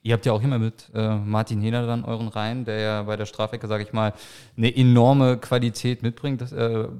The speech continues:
bisher auch schon mit zwanzig Toren in dieser Bundesliga-Saison auch, ich würd mal sagen, <laughs> mehr als stabil. Inwiefern, vielleicht aus deiner eigenen Sicht, nimmt das auch so ein bisschen Druck aus der Mannschaft raus, wenn du irgendwie merkst, so, na, okay, das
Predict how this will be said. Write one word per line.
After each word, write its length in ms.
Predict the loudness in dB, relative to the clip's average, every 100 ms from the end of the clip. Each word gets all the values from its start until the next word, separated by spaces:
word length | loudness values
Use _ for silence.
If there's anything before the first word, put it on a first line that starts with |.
| -10
bisher 400 | -8 0 0 0
auch 100 | -2
schon 140 | -2
mit 80 | -4
zwanzig 540 | -2 -4 -4 -8 -12 _
Toren 400 | -4 -2 -2 -4
in 80 | -6
dieser 260 | -6 -8 -4
Bundesliga-Saison 720 | -4 -4 -6 -6 -4 -4 -4
auch, 280 | -6 -8 -20 _ _ _
ich 200 | -20 -20 -4
würd 160 | 0
mal 100 | 2
sagen, 240 | 4 4 6
<laughs> 40 |
mehr 120 | 4 2
als 160 | -2
stabil. 520 | 2 0 2 2 0 -2 -20 _ _ _ -2
Inwiefern, 680 | 2 4 4 0 0 -4 -12 -6
vielleicht 220 | -6 -4
aus 80 | -2
deiner 200 | 0 0
eigenen 200 | 0 -2
Sicht, 140 | -2
nimmt 140 | -2
das 100 | -4
auch 60 | -4
so 80 | -4
ein 40 |
bisschen 160 | 0 -2
Druck 240 | 0 -2
aus 160 | -4 -4
der 120 | -2
Mannschaft 360 | -2 -2 -6 -2
raus, 300 | -2 -2 -2
wenn 140 | -2
du 260 | 0 -2 -4
irgendwie 320 | -4 -2 0
merkst, 340 | 0 0 -4
so, 160 | -6 -4
na, 280 | -2 -4 -8
okay, 340 | -8 -4 -2
das 240 | -2 -4